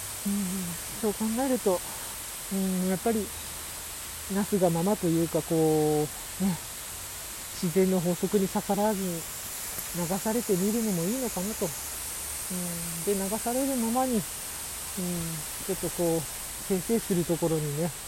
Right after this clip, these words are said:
行けたらいいのかななんてね、思ってたりもします。ね、みんないろんなことを抱えて生きてますよね。うん。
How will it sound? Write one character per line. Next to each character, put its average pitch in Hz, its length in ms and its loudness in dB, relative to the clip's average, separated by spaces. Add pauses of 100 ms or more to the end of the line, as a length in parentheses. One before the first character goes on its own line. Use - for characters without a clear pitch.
(720)
行 170 80 -2
け 175 100 2
た 175 140 0
ら 165 80 2
い 175 120 2
い 185 40 2
の 175 120 0
か 165 140 -6
な 190 200 2
な 165 100 -2
ん - 40 -4
て 147 160 -6
ね、 147 60 -4 (680)
思 165 160 2
っ 165 40 0
て 147 280 -2 (460)
た 185 80 2
り 165 80 2
も 156 120 -2
し - 300 -8
ま 160 120 0
す。 - 260 -8 (2500)
ね、 185 200 0 (360)
み 147 200 -6
ん - 20 -4
な 165 140 -4 (420)
い 170 40 0
ろ 165 100 4
ん 156 80 0
な 160 80 -2
こ 180 100 -2
と 202 120 -4
を 180 40 -4
抱 175 300 -4
え 165 40 -2
て 196 120 -4
生 196 60 -2
き - 120 -12
て 220 60 -4
ま 208 100 -2
す - 160 -6
よ 165 100 -2
ね。 165 100 -4
う - 20 -2
ん。 180 40 -2